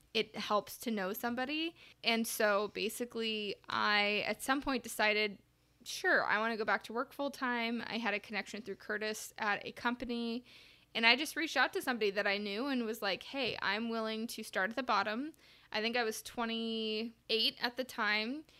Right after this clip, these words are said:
and I was like, "I'll be a post-production assistant. I don't care."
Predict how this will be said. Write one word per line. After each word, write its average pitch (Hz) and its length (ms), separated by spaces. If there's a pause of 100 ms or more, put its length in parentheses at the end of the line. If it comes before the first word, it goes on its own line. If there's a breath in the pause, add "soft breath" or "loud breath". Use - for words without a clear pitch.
(440 loud breath)
and 208 760 (580)
I 208 300
was 208 180
like, 196 260
"I'll 208 200
be 214 220
a 226 60
post-production 247 600
assistant. - 540
I 185 100
don't 180 200
care." 277 380